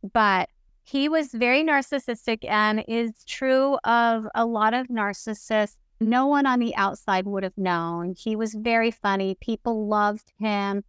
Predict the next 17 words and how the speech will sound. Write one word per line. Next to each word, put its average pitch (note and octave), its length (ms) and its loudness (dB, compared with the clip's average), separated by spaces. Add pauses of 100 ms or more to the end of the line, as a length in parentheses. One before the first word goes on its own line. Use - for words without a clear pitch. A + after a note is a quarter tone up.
(400)
And A#3 400 2
there B3+ 140 2
was C4+ 180 0
really B3 280 -2
two - 180 -6
sides G3+ 400 0
of F#3+ 160 -4
him. F3+ 320 -6
He G3+ 240 -2
was, G#3+ 300 -8 (280)
he B3+ 160 -4
could A#3+ 140 -4
be A#3 120 0
very G#3+ 340 2
wise, G#3 640 2 (400)
but G3 420 2 (140)
just F#3 480 -2